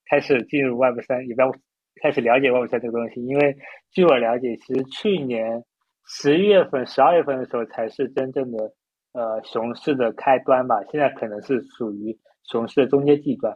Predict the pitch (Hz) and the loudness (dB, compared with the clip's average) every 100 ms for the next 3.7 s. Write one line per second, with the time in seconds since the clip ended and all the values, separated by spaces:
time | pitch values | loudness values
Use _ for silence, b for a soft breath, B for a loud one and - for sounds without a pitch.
0 | - 143 139 139 185 151 123 123 151 156 | -4 -2 -2 0 -2 0 -2 2 2 4
1 | 156 135 107 98 110 131 123 135 123 147 | 4 2 0 -6 -4 -2 0 -2 2 4
2 | 131 127 113 123 123 113 98 127 120 110 | 4 2 2 0 0 -2 -4 -6 -4 -6
3 | - 127 123 110 135 117 107 | -2 0 0 -2 -4 -6 -8